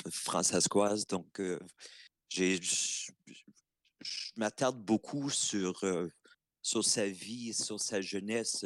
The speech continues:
Je, euh, je, je me permets de, de tomber dans la fiction et d'essayer de brosser un tableau, euh, fictif de ce qui a,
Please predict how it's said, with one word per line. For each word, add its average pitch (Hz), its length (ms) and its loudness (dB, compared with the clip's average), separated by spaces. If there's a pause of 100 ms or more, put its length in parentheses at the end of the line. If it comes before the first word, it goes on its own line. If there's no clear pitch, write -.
Je, 90 160 -6 (840)
euh, 92 180 -6
je, - 280 -4 (260)
je 98 160 -8
me 107 120 4
permets 117 580 2
de, 101 160 0
de 101 180 -2
tomber 117 460 2
dans 107 180 2
la 104 120 4
fiction - 520 -2
et 95 80 2
d'essayer 98 400 -2
de 98 120 2
brosser 104 440 0
un 110 60 0
tableau, 101 640 0 (840)
euh, 92 200 0
fictif - 760 0
de 98 180 -2
ce - 280 0
qui 110 140 -2
a, 101 60 0